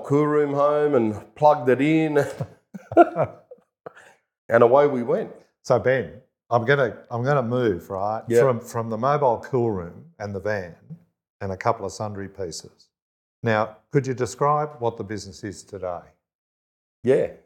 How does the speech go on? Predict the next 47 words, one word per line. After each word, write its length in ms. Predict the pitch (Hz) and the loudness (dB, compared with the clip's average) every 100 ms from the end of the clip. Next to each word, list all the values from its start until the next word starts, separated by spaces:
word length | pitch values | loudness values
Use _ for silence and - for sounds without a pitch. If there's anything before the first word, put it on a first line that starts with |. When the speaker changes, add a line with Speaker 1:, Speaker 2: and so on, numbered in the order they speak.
| _ _ 156 | _ _ -4
Speaker 2:
Yeah, 260 | 117 92 87 | -2 -4 -4
just 180 | 165 - | -4 -2
to 60 | |
give 160 | 127 110 | -4 -4
us 80 | 107 | -8
a 60 | |
feel 260 | - 139 127 | 0 0 0
for, 300 | - 101 98 | -2 -6 -6
you 160 | 117 113 | -10 -4
mentioned 400 | 123 139 123 95 | -2 -2 -6 -2
vision, 320 | 139 98 80 | -2 -2 -12
right? 300 | 87 90 127 - | -14 -12 -12 -2
Speaker 1:
Yeah. 200 | 117 92 - - _ - | 0 0 -2 -18 _ -6
Speaker 2:
Um, 280 | 101 104 - _ | -6 -6 -12 _
well, 340 | 107 104 104 131 | -4 -4 -6 -10
this 160 | 127 110 | -10 -8
is 160 | 95 | -10
the 80 | 101 | -10
reality 520 | 95 98 123 123 95 | -6 2 2 2 -4
of 180 | 85 85 | -14 -18
it. 60 | 98 _ - | -20 _ 0
Speaker 1:
Yeah. 120 | 113 | 2
Speaker 2:
What, 140 | 117 143 | 2 0
what 180 | 131 139 | 0 0
is 160 | 117 | -2
it 160 | 120 - | -8 -10
today? 380 | 113 104 87 90 | -6 -4 -4 -4
Talk, 360 | 113 110 110 113 | 2 4 4 2
Speaker 1:
Uh, 20 | |
Speaker 2:
talk, 240 | 147 131 | -2 -4
talk 260 | - 165 165 | -2 -4 -2
to 80 | 143 | -4
us 120 | 123 | -4
in, 240 | 127 110 101 | -8 -10 -12
Speaker 1:
today 480 | - 117 127 135 135 | 2 8 8 8 6
Speaker 2:
in 80 | 117 | 2
size 400 | 127 131 123 107 | 4 4 4 0
Speaker 1:
we, 60 | |
Speaker 2:
and 120 | 113 98 | -8 -4
shape 340 | 131 113 110 | -2 -2 -4
and, 220 | 110 98 117 | -12 -12 -16
and, 240 | 120 104 - | -18 -18 -18
and 140 | 113 95 | -16 2
Speaker 1:
today 260 | 123 139 | 6 6
Speaker 2:
footprint. 100 | 131 | 6
Speaker 1:
we 120 | 131 | -2
employ, 680 | 110 104 - 120 123 110 107 | -6 -8 -4 0 2 0 -6